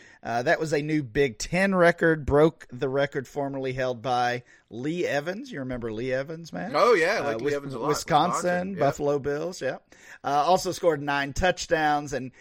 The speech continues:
Speaker 1: and you talked about maybe his value was highest the day after the season ended. You think about the Rose Bowl that Ohio State played in,
Speaker 2: Yeah, there you go.
Speaker 1: in, i-,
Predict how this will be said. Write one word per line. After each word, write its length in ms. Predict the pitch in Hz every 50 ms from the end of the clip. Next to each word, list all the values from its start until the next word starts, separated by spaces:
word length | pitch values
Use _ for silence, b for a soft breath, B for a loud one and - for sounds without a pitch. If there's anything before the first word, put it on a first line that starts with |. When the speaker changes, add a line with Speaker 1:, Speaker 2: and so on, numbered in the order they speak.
| b b b b _
Speaker 1:
and 260 | 131 143 151 147 143
you 220 | 147 160 180 196 208
talked 300 | - 226 190 185 - 185
about 420 | 165 139 165 151 151 143 131 123
maybe 300 | 143 151 160 165 160 160
his 120 | 156 147 -
value 360 | 170 156 151 151 156 160 143
was 140 | 135 127 -
highest 560 | 156 147 143 147 147 143 135 - - - b b b b b _
the 100 | 135 135
day 240 | 123 156 160 160 160
after 240 | 160 156 - 156 151
the 120 | 107 117
season 420 | - - - 262 302 220 156 156 143
ended. 300 | 135 131 127 123 131 120 b b b b b b b b b
You 100 | - -
think 220 | - - - 220 -
about 240 | 190 170 160 - -
the 100 | 147 139
Rose 460 | 131 139 156 185 214 220 220 160 143
Bowl 340 | 120 156 139 135 135 135 131
that 200 | 117 139 131 101
Ohio 340 | 139 143 147 160 151 143 139
State 380 | - - - 175 180 170 -
played 340 | - - 156 151 143 135 120
in, 240 | 123 117 113 107 107 -
Speaker 2:
Yeah, 100 | 90 85
there 160 | 90 92 95
you 80 | 90 87
go. 40 | 139
Speaker 1:
in, 320 | 151 160 165 165 160 - -
i-, 120 | 120 131